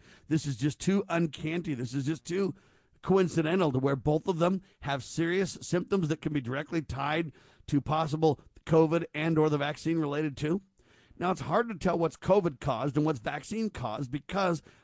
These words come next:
both create this spike protein, which is absolutely damaging to every organ in your body, all your cells, everything, okay? It crosses the blood-brain barrier, as we're learning from the released documents from the courts,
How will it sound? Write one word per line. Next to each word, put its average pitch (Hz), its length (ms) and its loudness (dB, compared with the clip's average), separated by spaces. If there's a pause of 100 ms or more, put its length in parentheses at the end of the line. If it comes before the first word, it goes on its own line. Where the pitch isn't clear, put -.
(220)
both 196 400 2
create 160 340 -4
this 156 160 -6
spike - 360 -4
protein, 160 420 -2
which 113 140 -6
is 127 120 -6 (140)
absolutely 170 640 -2
damaging 139 580 -2 (280)
to 160 100 -2
every 170 260 0
organ 165 340 0
in 151 100 2
your 139 100 2
body, 127 300 -2
all 135 180 0
your 156 140 0
cells, 156 640 -2 (360)
everything, 156 300 -2
okay? 143 320 -4 (720)
It 139 120 -10
crosses 160 440 0
the 139 100 0
blood-brain 147 640 0
barrier, 151 460 0
as 147 140 0
we're 139 120 0
learning 151 380 0
from 131 200 -2
the 123 100 -2
released 120 580 -8
documents 147 540 -4
from 123 160 -4
the 117 80 -4
courts, - 600 -4